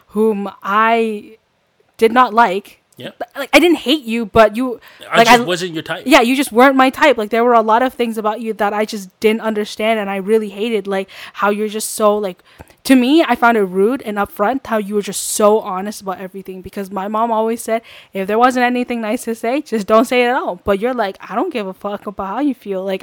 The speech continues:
Speaker 1: if, if I'm with you or, like, if we're close, just expect me to be honest with you because, you know."
Speaker 2: That's just how I am.
Speaker 1: Exactly. So it, it was small things like that that I just didn't like at first. But,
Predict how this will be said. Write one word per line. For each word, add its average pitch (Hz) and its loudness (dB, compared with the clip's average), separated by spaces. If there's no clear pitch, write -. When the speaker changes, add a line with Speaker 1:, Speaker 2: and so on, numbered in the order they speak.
Speaker 1:
if, 214 0
if 208 0
I'm 285 2
with 277 0
you 214 -4
or, 214 6
like, 202 -2
if 202 -4
we're 254 2
close, 247 0
just 240 -4
expect - -8
me 220 -10
to - -12
be 220 -8
honest 226 0
with - -16
you 190 -14
because, 190 -10
you 208 -8
know." 196 -4
Speaker 2:
That's 131 -12
just 147 -10
how 139 -8
I 117 -14
am. 127 -16
Speaker 1:
Exactly. 233 2
So 208 4
it, 220 -4
it 254 6
was - 0
small 302 6
things 302 -2
like 226 -6
that 226 0
that 196 -2
I 214 4
just 202 -12
didn't 247 2
like 220 -2
at 202 -2
first. 202 -4
But, 202 -2